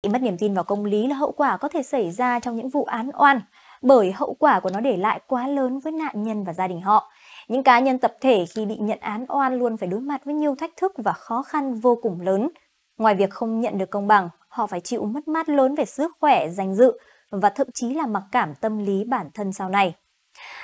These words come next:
Tại phiên họp thứ hai mươi mốt của Ủy ban Thường vụ Quốc hội, Viện trưởng Viện Kiểm sát Nhân dân tối cao Lê Minh Trí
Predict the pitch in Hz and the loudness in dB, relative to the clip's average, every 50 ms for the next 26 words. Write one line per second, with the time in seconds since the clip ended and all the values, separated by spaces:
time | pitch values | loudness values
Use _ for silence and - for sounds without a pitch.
0 | - - _ - 262 220 214 214 220 277 262 254 254 262 247 214 202 - - 240 | -20 0 _ 6 6 6 4 2 2 0 0 2 2 4 2 2 2 2 -2 -2
1 | 247 240 302 294 269 269 247 247 277 311 349 - - 202 180 175 175 185 196 190 | -2 0 -2 -2 0 0 0 0 0 0 0 0 0 0 0 0 0 0 0 0
2 | 190 214 190 180 175 185 226 214 - 247 269 269 - 285 277 - - - _ _ | 0 -2 -4 -4 -2 -2 -2 -2 0 -2 -2 4 6 8 8 8 6 0 _ _
3 | _ _ _ - 247 277 240 - 294 254 196 185 185 240 226 - 220 - 214 175 | _ _ _ 0 0 0 2 4 4 4 4 2 0 -2 -2 -2 -2 -2 -2 -2
4 | 165 - 214 240 240 220 202 208 202 196 196 214 208 247 240 - 277 262 247 202 | -2 -2 -4 -2 -2 0 0 0 0 0 0 0 0 0 0 2 2 2 2 0
5 | - - 196 202 202 196 196 190 180 - - 196 190 196 247 294 | -2 -2 0 2 2 2 2 0 0 -2 -2 -2 0 -2 -2 -6